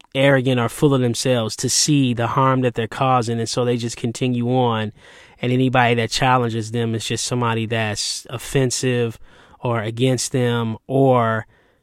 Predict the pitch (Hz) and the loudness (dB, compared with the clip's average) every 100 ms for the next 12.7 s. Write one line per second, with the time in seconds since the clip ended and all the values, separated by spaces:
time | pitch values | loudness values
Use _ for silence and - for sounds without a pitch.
0 | _ 131 123 117 113 113 135 135 123 127 | _ -2 0 0 -2 -4 -2 -2 2 2
1 | 131 131 123 113 - _ _ _ _ _ | 2 2 0 -2 -8 _ _ _ _ _
2 | 135 117 110 101 95 - _ _ 147 135 | -2 0 -2 -6 -12 -18 _ _ 2 4
3 | 127 131 123 117 - - 131 120 - 123 | 2 0 0 -2 -4 -2 0 2 0 -4
4 | 120 117 113 110 110 123 120 120 123 117 | -2 -2 -2 -2 -4 -4 -2 -2 -2 -2
5 | 113 113 117 - 104 - 107 117 113 107 | -2 -2 -2 -6 -8 -8 -6 -4 -4 -4
6 | 101 _ _ _ _ _ _ _ _ 143 | -8 _ _ _ _ _ _ _ _ -2
7 | 127 120 117 110 - 107 117 110 110 104 | 2 4 4 0 -6 -6 -4 -4 -6 -8
8 | 92 123 107 - 127 120 - 123 127 123 | -12 -10 -8 -2 -2 -2 -4 -2 0 0
9 | 113 - 123 117 113 107 123 117 - _ | -2 -4 -4 -4 -4 -4 -2 -2 -4 _
10 | _ _ _ - 127 123 120 - 123 110 | _ _ _ -4 0 0 0 0 -2 0
11 | 117 127 117 117 120 - 117 - 139 - | 0 0 0 0 0 0 -4 -2 -2 -2
12 | 123 - - 127 - 117 | -2 -2 0 -2 0 -6